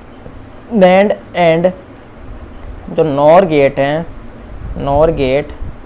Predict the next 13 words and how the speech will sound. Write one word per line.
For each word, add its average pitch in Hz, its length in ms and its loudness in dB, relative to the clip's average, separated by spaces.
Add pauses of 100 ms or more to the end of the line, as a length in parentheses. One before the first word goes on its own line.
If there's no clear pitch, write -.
(1080)
सार्वत्रिक, 165 680 2 (1600)
सार्वत्रिक 147 580 0 (1700)
gate 135 460 -2
भी 151 220 -2 (1500)
कहते 131 300 -4
हैं। 123 260 -4
nand 160 440 2 (240)
को, 185 200 8 (520)
gate 147 300 2
को 175 200 6 (220)
सार्वत्रिक 156 480 2
gate 131 300 -2
भी 180 240 2